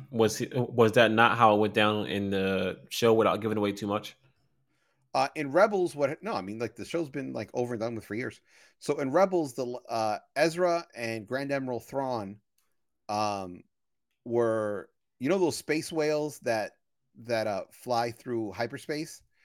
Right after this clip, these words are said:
Speaker 1: Mm-hmm.
Speaker 2: They, they entangled up all of Thrawn's ships,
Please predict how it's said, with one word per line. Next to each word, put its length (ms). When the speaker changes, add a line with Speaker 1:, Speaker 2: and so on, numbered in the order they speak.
Speaker 1:
Mm-hmm. 380
Speaker 2:
They, 320
they 240
entangled 560
up 240
all 180
of 100
Thrawn's 420
ships, 560